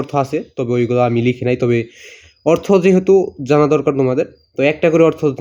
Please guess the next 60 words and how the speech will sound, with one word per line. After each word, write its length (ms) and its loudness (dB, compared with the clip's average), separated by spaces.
জেনে 240 4
নিলেই 260 0
হবে। 140 -4
তো 40 -4
আজকের 240 -2
প্রশ্নটা 280 -2
এই 60 0
পর্যন্ত। 140 2
সকলেই 280 2
ভালো 140 0
থাকবে, 240 -4
সুস্থ 220 -6
থাকবে, 220 0
এই 40 -4
কামনা 280 0
রেখে 180 -2
আজকে 180 -6
এখানে 240 2
বিদায় 220 0
নিতে 160 2
হচ্ছে। 200 -2
আবার 200 2
দেখা 160 2
হবে 180 2
পরবর্তী 400 0
কোনো 160 2
একটা 180 -2
ভিডিওতে। 340 0
সেই 120 2
পর্যন্ত 160 0
সকলেই 300 2
ভালো 180 2
থাকবে, 200 -2
সুস্থ 260 -4
থাকবে, 220 -2
এই 80 -2
কামনা 240 0
রেখে 180 0
আজকে 200 -6
এখানে 240 0
বিদায় 200 2
নিচ্ছি। 180 -4
খোদা 200 2
হাফেজ। 260 0
তো 40 -18
সকলেই 280 2
ভালো 160 4
থাকবে, 180 0
সুস্থ 240 -6
থাকবে, 260 -4
এই 80 -2
কামনা 240 0
রেখে 160 -2
আজকে 180 -4
এখানে 240 -2
বিদায় 180 0
নিচ্ছি। 180 -6
আবার 220 2
দেখা 140 -4
হবে 120 2